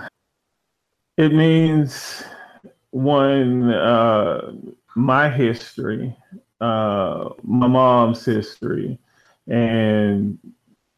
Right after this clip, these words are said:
things that I was taught growing up, and generational things. Like,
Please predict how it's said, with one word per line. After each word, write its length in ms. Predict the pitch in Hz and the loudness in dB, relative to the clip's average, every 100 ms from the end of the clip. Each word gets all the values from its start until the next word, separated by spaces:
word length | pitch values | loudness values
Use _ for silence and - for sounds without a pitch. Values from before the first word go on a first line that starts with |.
| _ _ _ _ - - - | _ _ _ _ -20 -16 -2
things 320 | 147 147 131 | 2 2 2
that 140 | 143 | 2
I 240 | 131 127 120 | 4 4 4
was 440 | 113 113 113 - | 4 0 -2 -12
taught 400 | - 139 123 110 - - | -2 2 2 2 -4 -10
growing 440 | 104 120 120 117 107 | -2 0 2 2 2
up, 380 | 101 87 67 - _ _ _ - | 0 0 -4 -12 _ _ _ -12
and 1040 | 78 113 107 104 101 101 98 98 98 104 - _ _ _ _ _ _ _ _ _ _ 370 - 233 _ _ _ _ _ _ - 135 | -6 -2 -2 -2 -2 -2 -2 -2 -4 -6 -12 _ _ _ _ _ _ _ _ _ _ -20 -20 -20 _ _ _ _ _ _ -6 -4
generational 1200 | 113 139 143 135 131 131 127 - 127 123 120 120 | 2 4 4 4 4 4 2 0 0 4 4 2
things. 840 | 120 123 117 113 110 107 - - - | 0 2 2 0 -2 -4 -12 -20 -8
Like, 520 | 120 110 107 104 117 | -4 -2 -2 -4 -8